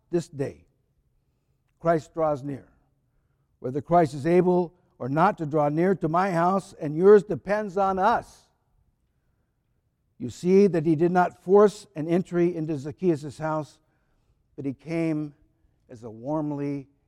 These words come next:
invited guest. Invite him in. Invite him in. Like little Zacchaeus had climbed up into a tree to see the Lord Jesus with his own eyes,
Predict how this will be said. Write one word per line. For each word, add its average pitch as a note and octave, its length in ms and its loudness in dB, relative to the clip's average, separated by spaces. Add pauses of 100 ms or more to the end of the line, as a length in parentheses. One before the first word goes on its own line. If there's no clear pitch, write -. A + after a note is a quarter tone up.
invited A#2 680 -12 (440)
guest. - 400 -20 (2500)
Invite C3 340 -6
him A#2 160 -16
in. - 880 -20
Invite B2+ 420 -10 (240)
him G#2+ 160 -20
in. D2 220 -20 (1600)
Like D3+ 240 2 (140)
little F#3 260 4
Zacchaeus F#3 560 2
had D#3 180 -8
climbed E3 340 0
up F3 200 0
into E3+ 260 0
a E3+ 60 0
tree C3+ 500 -6 (580)
to C#3 100 -12
see G#3+ 300 2
the G3 120 4
Lord F#3 320 4
Jesus F3 400 -2
with E3+ 140 -2
his E3+ 160 -2
own F3+ 180 2
eyes, C#3+ 540 -2